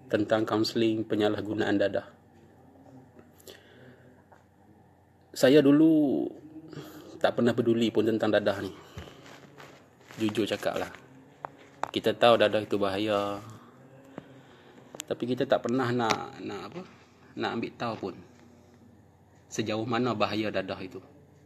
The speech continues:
Uh, dan dewasa ini, isu dadah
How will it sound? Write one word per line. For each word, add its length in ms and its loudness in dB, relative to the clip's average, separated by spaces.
Uh, 1040 -4
dan 160 2
dewasa 480 2
ini, 320 0
isu 240 0
dadah 320 4